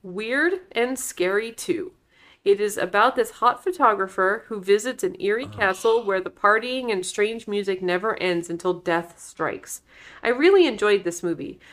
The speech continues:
Speaker 1: I saw it on late night T V and never knew the name until I read a novel a day ago, read the novel a day ago. I have been searching for this movie for a long time and must have it.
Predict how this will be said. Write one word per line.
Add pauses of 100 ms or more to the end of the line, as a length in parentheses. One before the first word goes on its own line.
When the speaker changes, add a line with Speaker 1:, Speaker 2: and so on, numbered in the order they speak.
(140)
Speaker 1:
I
saw
it
on
late
night
T
V
and
never
knew
the
name
until
I
read
a
novel
a
day
ago,
read
the
novel
a
day
ago. (520)
I
have
been
searching
for
this
movie
for
a
long
time
and
must (120)
have
it.